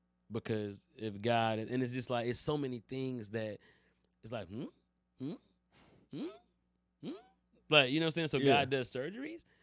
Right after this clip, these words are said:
Speaker 1: Like, God, why, why would God need this man's rib if God made him? God don't have any extra ribs left over from when he was making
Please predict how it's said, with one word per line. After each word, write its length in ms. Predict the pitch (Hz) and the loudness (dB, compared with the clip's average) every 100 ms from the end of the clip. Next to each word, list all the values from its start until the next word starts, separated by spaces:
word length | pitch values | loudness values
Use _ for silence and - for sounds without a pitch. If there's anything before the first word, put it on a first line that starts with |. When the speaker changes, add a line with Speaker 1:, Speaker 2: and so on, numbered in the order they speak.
| _ - | _ -6
Speaker 1:
Like, 140 | 131 | -4
God, 140 | 143 135 | 0 2
why, 200 | 160 139 | 2 2
why 240 | 131 156 | 2 2
would 140 | 170 | 2
God 240 | 156 156 147 | 0 0 0
need 140 | 151 | -2
this 160 | 139 139 | -4 -6
man's 300 | 143 135 123 | -4 -4 -4
rib 340 | 123 180 139 | -2 0 0
if 140 | 110 107 | -2 -2
God 280 | 123 127 120 | 2 2 0
made 280 | 123 156 | -2 -2
him? 160 | 127 104 | -4 -2
God 180 | 110 120 | 0 2
don't 140 | 131 | 2
have 160 | 131 127 | 0 -2
any 140 | 131 | -2
extra 280 | 123 123 123 | -4 -6 -4
ribs 300 | 127 139 127 | 0 2 0
left 200 | 131 123 | -4 0
over 320 | 131 139 147 | 2 2 0
from 260 | 127 123 120 | -2 -2 0
when 100 | 123 | 0
he 60 | |
was 140 | 127 120 | 0 0
making 460 | 123 127 143 135 | 0 0 -2 -6